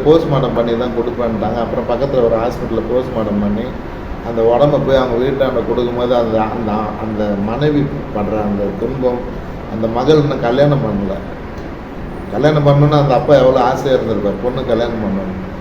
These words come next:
அந்த கல்யாணம் பண்ணணுன்ற அந்த எண்ணம் போச்சு.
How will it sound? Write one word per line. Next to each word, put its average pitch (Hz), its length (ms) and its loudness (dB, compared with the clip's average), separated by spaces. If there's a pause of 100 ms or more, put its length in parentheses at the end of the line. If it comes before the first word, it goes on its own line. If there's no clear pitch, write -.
(680)
அந்த 117 100 -2 (100)
கல்யாணம் 135 360 4
பண்ணணுன்ற 123 420 0
அந்த 110 180 0
எண்ணம் 127 240 -6
போச்சு. 95 300 -2